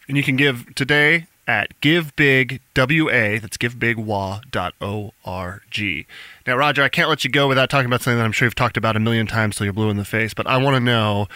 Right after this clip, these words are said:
you're responsible for these two iconic goal celebrations. I think about them all the time when I'm thinking about Seattle soccer, and they come up all the time in the imagery and everything. You chopping down Nate Jacoa and you diving in, doing the insertion dive off of the ad boards.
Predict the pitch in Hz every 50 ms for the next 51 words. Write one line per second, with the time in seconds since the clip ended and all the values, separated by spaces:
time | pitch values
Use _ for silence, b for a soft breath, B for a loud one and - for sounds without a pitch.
0 | B B B B B - 127 123 120 120 110 - 139 135 123 - 160 151 151 135
1 | - 127 120 - 127 117 113 - - - - 185 147 127 113 - - - 127 120
2 | 120 123 113 101 113 113 113 - - 110 104 101 - 110 101 - - - 156 185
3 | - 208 175 - 156 156 139 - 139 131 - 143 147 143 139 120 123 - 127 120
4 | 107 107 110 110 107 B B B B B B - 135 123 110 127 123 123 113 117
5 | 110 - - 120 113 110 - - 123 113 107 - 117 107 110 104 - - 143 147
6 | 143 135 - 131 127 123 110 113 - 123 113 107 104 104 104 - - 131 131 123
7 | 120 104 104 107 107 104 104 110 120 113 107 - 110 117 120 110 B B B B
8 | B B - 151 196 214 202 - - 190 180 - - 160 143 143 151 147 143 143
9 | 147 151 151 110 156 156 165 131 127 156 160 156 - 143 127 117 113 117 117 139
10 | B B B B B B B - - 156 143 135 131 151 175 170 170 165 160 156
11 | - 73 135 117 156 160 170 165 156 147 151 139 147 147 143 139 131 120 135 139
12 | 135 135 131 135 135 135 131 - 185 175 147 - 147 131 139 139 139 135 131 143
13 | 139 - - 127 107 143 - - 131 135 135 131 120 110 117 104 107 104 104 101